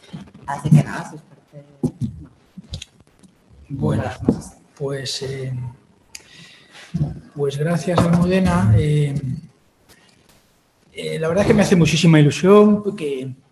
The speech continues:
Speaker 2: que Rafael Chirves esté tomando este, este protagonismo en esta, en este marco, ¿no? Creo que es una magnífica guía para comprender la democracia, y no solo la democracia, ¿no?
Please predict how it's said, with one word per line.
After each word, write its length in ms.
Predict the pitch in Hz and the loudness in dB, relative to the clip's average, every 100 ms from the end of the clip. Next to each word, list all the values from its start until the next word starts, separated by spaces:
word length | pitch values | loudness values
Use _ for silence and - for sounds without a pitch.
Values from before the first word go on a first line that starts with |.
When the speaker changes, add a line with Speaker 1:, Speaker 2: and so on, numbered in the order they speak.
| _ | _
Speaker 2:
que 120 | - 143 | -10 -10
Rafael 360 | 143 160 156 | -8 -8 -8
Chirves 320 | 151 151 151 | -2 0 0
esté 280 | 151 - 156 | -2 -4 -4
tomando 460 | 156 147 147 151 143 | 0 0 2 2 2
este, 500 | 143 151 147 143 147 | -2 -4 -4 -6 -10
este 220 | 143 160 | -10 -12
protagonismo 1000 | 156 156 147 139 151 147 151 143 123 - - _ _ _ _ 170 | -12 -12 -12 -8 -6 -2 -2 -2 -6 -20 -20 _ _ _ _ -14
en 140 | 143 | -10
esta, 360 | 151 - 147 135 | -10 -10 -10 -10
en 100 | 139 | -10
este 200 | - 147 | -10 -8
marco, 480 | 156 180 - 196 | -6 -6 -4 -6
¿no? 320 | 160 180 185 _ _ _ _ 95 - - - _ - - - - - _ | -4 -6 -8 _ _ _ _ -12 -12 -20 -20 _ -18 -18 -20 -20 -20 _
Creo 220 | 156 160 | -6 -6
que 80 | 160 | -6
es 80 | 151 | -6
una 200 | 147 143 | -6 -6
magnífica 600 | 143 147 151 156 156 143 | -8 -8 -8 -8 -10 -10
guía 420 | 147 160 151 143 | -8 -6 -6 -6
para 460 | 147 147 143 131 131 _ _ _ _ | -8 -8 -8 -10 -16 _ _ _ _
comprender 540 | - 156 147 139 147 151 | -10 -10 -10 -10 -10 -8
la 120 | 151 | -8
democracia, 640 | 139 131 147 175 - 190 | -10 -14 -8 -8 -6 -6
y 20 | |
no 100 | 165 | -6
solo 200 | 147 151 | -8 -10
la 80 | 143 | -10
democracia, 640 | 131 135 - 180 185 226 160 | -10 -12 -12 -12 -8 -8 -6
¿no? 340 | 160 226 | -10 -12